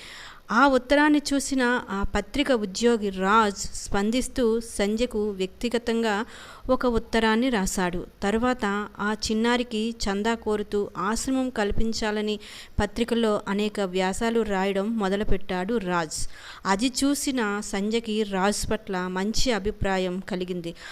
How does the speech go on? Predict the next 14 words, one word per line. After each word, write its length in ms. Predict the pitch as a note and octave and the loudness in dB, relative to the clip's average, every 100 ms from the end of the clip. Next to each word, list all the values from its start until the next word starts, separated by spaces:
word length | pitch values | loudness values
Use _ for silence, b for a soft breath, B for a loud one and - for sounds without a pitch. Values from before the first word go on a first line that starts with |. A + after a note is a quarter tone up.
| B - | B 0
అలా 320 | G#3 G#3 F#3+ | 2 2 0
చిన్నారి 580 | G3+ - A3 A#3 B3+ C4 | -4 -2 0 4 4 2
ద్వారా 480 | A#3 A#3 A3+ G#3 G3+ | 2 2 4 2 0
వాళ్ళిద్దరి 500 | G3 F#3+ F#3 G3+ A#3 | 0 0 0 0 2
మధ్య 480 | A3 F#3 G3+ F#3 F3+ | 0 0 0 0 -2
ఒకరి 240 | F3+ A3+ | -2 -2
పట్ల 320 | A3+ A3 A3+ | -2 -4 -2
ఒకరికి 640 | G#3 G3 G3 G3+ G3+ F#3+ F#3 F#3 | -2 -2 -4 -4 -2 -4 -2 0
గౌరవం 420 | F#3 G#3+ A3+ A3+ | 2 4 2 0
పెరిగింది. 520 | A3+ F#3+ F3+ F3+ E3+ B B B A3 | 0 -2 -2 -4 -6 B B B -6
ఇద్దరూ 420 | F#3+ A#3 B3 B3 | 0 2 4 4
ఉత్తరాలు 520 | G3+ - A#3 A#3 A#3 | 0 0 2 4 4
రాసుకోవడం 720 | A3 G3 G3+ - A3 G#3 G3 | 2 2 0 -4 -2 0 -2
ప్రారంభించారు. 920 | G3+ F#3+ F3+ G3+ G#3 F#3+ F#3 F3+ E3 | -4 -2 -2 -2 -4 -4 -4 -4 -6